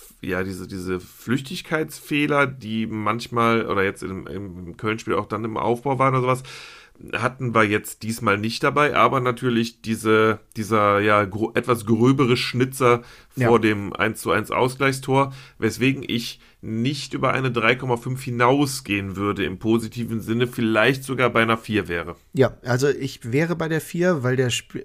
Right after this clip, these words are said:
Speaker 2: es halt schon ein Sp-, spielentscheidender Fehler ist, er aber ansonsten keine großen Fehler macht, ne? Also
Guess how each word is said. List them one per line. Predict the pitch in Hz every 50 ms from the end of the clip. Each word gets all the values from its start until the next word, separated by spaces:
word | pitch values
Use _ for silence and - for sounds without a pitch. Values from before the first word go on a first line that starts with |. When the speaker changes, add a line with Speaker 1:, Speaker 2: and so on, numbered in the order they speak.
| 120 120 104
Speaker 2:
es | 110 120 - -
halt | 131 123 120
schon | - 143 131
ein | 127
Sp-, | 120 - - _ _ - _ _ - - - - - 92 76 78 85
spielentscheidender | - - - 143 160 160 147 - 156 147 160 165 156 151
Fehler | - - 165 165 165 160 165
ist, | 165 - - - - - - - - -
er | 131 131 131
aber | 139 135
ansonsten | 131 131 123 123 139 143 135 127 - 120 107
keine | - 104 101 95 98 98
großen | - - - 98 101 98 - - 95
Fehler | - - 101 90 87 -
macht, | - 107 104 78 - - - - - - -
ne? | 127 135 165 175 147
Also | 143 131 123 143 135 139 131